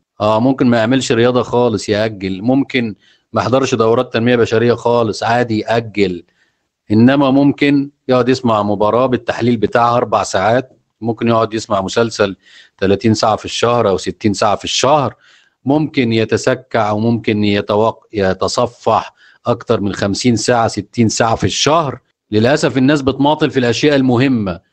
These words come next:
هي المشكلة إن النتيجة بتيجي على راسهم في الآخر، أحزان واكتئاب وقلق وإحباط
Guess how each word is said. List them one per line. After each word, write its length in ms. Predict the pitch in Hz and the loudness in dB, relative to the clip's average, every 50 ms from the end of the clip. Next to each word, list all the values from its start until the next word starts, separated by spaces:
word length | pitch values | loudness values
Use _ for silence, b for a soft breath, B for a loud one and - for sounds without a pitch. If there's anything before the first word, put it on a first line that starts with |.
| _ _ _ _ _ _ _ _ | _ _ _ _ _ _ _ _
هي 240 | - 107 127 143 147 | 0 2 4 4 4
المشكلة 440 | 143 147 147 139 - - 175 185 185 | 4 4 2 0 2 0 0 2 2
إن 60 | 180 | 2
النتيجة 460 | 175 165 160 151 143 147 185 180 170 | 2 2 2 2 2 0 0 0 0
بتيجي 280 | 160 165 - 185 175 170 | 0 0 0 0 2 2
على 180 | 151 143 139 139 | 2 2 2 2
راسهم 320 | 156 170 170 - 139 127 | 2 0 0 -2 -4 -2
في 100 | 120 139 | 0 -2
الآخر، 480 | 123 127 143 147 127 - - 98 92 - - | 0 0 2 0 0 0 -4 -8 -8 -6 -6
أحزان 500 | 123 - - 113 104 107 131 147 147 143 | -6 -4 -4 -6 -2 0 2 2 4 4
واكتئاب 540 | 139 123 113 - - 117 110 117 135 135 127 | 2 2 0 0 -2 0 0 2 0 2 2
وقلق 540 | 120 113 - - 135 135 131 127 - - 110 | 0 0 0 0 0 2 2 0 0 0 -2
وإحباط 720 | 104 92 87 76 98 98 127 135 139 131 - - - | -2 -2 -4 -6 -2 0 2 2 2 0 -2 -8 -16